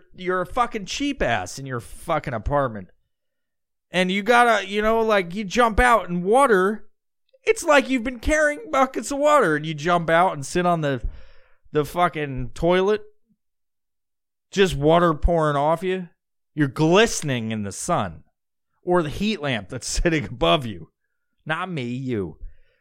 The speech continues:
Water's just everywhere. And you shotgun blast a turd in the toilet. And do not wipe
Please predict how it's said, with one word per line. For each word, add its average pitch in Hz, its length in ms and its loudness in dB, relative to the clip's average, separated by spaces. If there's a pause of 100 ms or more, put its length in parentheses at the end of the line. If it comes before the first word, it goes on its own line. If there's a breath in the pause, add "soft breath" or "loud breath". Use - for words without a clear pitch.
(400)
Water's 240 440 4
just - 320 0
everywhere. 156 800 0 (2250)
And 185 240 0
you 196 140 2
shotgun 220 1080 2
blast 175 500 2
a 147 60 -8
turd 170 360 2
in 160 120 -6
the 143 100 -4
toilet. 175 600 -2 (1900)
And 196 260 -2
do 415 240 6
not 370 240 4
wipe 311 480 4